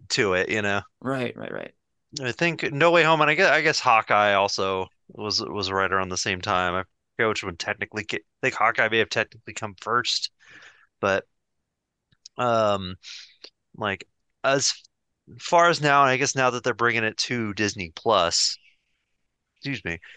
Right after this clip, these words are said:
Speaker 1: they, they really want to, I guess, really, like, kinda bring back. I also think, like, a lot of those,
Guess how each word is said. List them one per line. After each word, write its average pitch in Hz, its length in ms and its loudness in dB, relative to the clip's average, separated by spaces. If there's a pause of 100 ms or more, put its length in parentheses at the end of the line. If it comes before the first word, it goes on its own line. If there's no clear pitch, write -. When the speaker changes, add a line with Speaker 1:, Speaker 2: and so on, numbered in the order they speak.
(120)
Speaker 1:
they, 120 300 2 (100)
they 117 140 2
really 113 260 0
want 104 320 0
to, 95 640 -4 (480)
I 117 120 -2
guess, 117 200 0
really, 117 240 2
like, 98 200 0 (220)
kinda 120 140 0
bring - 240 -2
back. 98 240 -2
I 180 60 4
also 208 240 2
think, 190 220 -2
like, 180 160 0
a 175 60 4
lot 180 180 4
of 180 80 2
those, 170 200 0